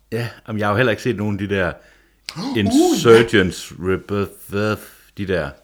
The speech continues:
Speaker 2: Di-, The Divergent
Speaker 1: Divergent.
Speaker 2: Series. Allegiant,
Speaker 1: Ja.
Speaker 2: som du skal med ind og se.
Speaker 1: Allegiant, ja. Men jeg har ikke set nogen af dem. Jeg har
Speaker 2: Nej.
Speaker 1: ikke, jeg ved ikke, mig og teen movies, vi,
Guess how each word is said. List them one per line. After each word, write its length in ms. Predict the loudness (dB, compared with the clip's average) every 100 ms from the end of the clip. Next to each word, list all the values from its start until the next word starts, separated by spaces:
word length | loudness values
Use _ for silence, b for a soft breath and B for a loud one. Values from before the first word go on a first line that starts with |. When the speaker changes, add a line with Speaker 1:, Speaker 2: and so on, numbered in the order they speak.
| _ b b -2
Speaker 2:
Di-, 20 | 0 0 4
The 120 | 4 4
Divergent 340 | 2 0 2
Speaker 1:
Divergent. 540 | 4 4 6 6 6
Speaker 2:
Series. 1400 | 6 6 6 4 0 0 4 4 4 -2 -4 -4 -4 -8 _ -10
Allegiant, 680 | -4 -2 -2 -4 -2 -4 -2
Speaker 1:
Ja. 40 | -2
Speaker 2:
som 80 | -2
du 100 | -6
skal 160 | -10 -6
med 100 | -6
ind 100 | -6
og 60 |
se. 80 | -2
Speaker 1:
Allegiant, 460 | 0 0 0 -4 -6
ja. 140 | -8
Men 80 | -6
jeg 80 | -6
har 40 |
ikke 120 | -4 -4
set 120 | -4
nogen 180 | -2 -4
af 60 |
dem. 120 | -6 -8
Jeg 100 | -4
har 80 | -4
Speaker 2:
Nej. 80 | -6
Speaker 1:
ikke, 120 | -4
jeg 100 | -2 0
ved 80 |
ikke, 120 | 0 2
mig 220 | 4 4
og 100 | 0 -4
teen 420 | -2 0 0 -4
movies, 440 | -6 -6 -8 -12 -10
vi, 300 | -10 -8 -12